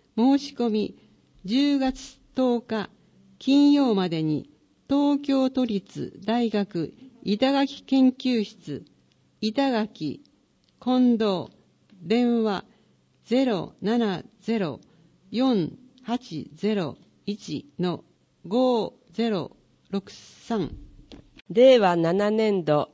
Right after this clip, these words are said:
Speaker 2: 自衛官などを募集します。問い合わせ、自衛隊新発田地域事務所、電話零二五四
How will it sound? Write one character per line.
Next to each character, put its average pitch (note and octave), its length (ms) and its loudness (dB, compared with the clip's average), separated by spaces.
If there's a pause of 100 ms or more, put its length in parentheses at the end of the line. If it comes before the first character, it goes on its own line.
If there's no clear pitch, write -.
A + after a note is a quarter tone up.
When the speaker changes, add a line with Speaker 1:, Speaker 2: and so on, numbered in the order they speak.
Speaker 2:
自 E3 260 -4
衛 A#3 200 4
官 E3 340 0
な F#3+ 140 2
ど D3+ 220 0
を G3+ 200 -2
募 D#3 140 -4
集 E3+ 260 -4
し D3+ 180 -6
ま C#3 200 -2
す。 - 320 -20 (640)
問 G#3 220 0
い G3+ 80 2
合 G3 100 2
わ F#3 140 0
せ、 E3+ 400 -2 (640)
自 F3 240 0
衛 A3+ 160 4
隊 G#3 480 -2
新 - 200 -10
発 A3 180 -2
田 G#3 120 0
地 G#3 300 -4
域 F#3+ 320 -4
事 E3+ 80 -6
務 F3+ 180 0
所、 C#3 320 -6 (580)
電 F#3+ 360 0
話 E3 320 0 (560)
零 G#3 260 4
二 E3+ 320 2
五 E3 320 2
四 D3+ 380 -2